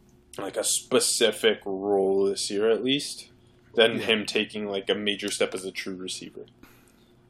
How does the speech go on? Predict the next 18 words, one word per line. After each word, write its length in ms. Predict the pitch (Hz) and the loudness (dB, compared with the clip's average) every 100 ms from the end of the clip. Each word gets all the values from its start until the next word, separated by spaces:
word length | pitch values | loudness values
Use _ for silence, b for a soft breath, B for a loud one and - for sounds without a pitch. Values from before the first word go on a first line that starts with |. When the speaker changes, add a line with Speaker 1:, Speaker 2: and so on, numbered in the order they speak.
| - | -10
Speaker 2:
Yeah, 160 | 120 - _ _ - | -10 -10 _ _ -14
no, 100 | 113 | -12
I, 320 | 107 107 113 117 | -10 -12 -12 -10
I 40 | |
agree. 300 | 117 104 98 98 | -10 -10 0 8
Speaker 1:
Uh, 160 | 151 | 8
but, 300 | 165 170 98 | 10 8 6
uh, 40 | 73 82 73 | 2 0 0
ultimately, 560 | 104 160 180 190 180 147 | 2 2 2 -4 -2 -2
I 60 | |
think 220 | 131 160 147 | 0 -2 -4
in 140 | 120 | -4
this 140 | 143 | -4
system, 300 | - 143 - | -2 -4 -2
like, 180 | 110 107 | -4 -2
Phillip 240 | 135 139 131 | 0 0 2
Rivers 320 | 127 131 - | 0 0 -4
can, 580 | - 113 107 107 104 | -6 -2 0 0 -2